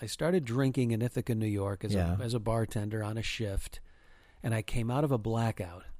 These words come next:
Speaker 1: in Highland Heights.
Speaker 2: Well, that's right where,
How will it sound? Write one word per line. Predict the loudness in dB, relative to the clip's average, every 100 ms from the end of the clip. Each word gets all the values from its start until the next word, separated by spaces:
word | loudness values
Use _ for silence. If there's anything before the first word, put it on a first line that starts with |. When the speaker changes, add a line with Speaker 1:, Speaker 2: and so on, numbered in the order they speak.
| -8
Speaker 1:
in | -6
Highland | -6 -4 -2 -2 -4
Heights. | -6 -8 -6 -8 -8 -16 -20 -20 -20 -20 -2
Speaker 2:
Well, | 2
that's | 2 2 -4 -4 -4
right | 2 2 4
where, | 2 2 2 -4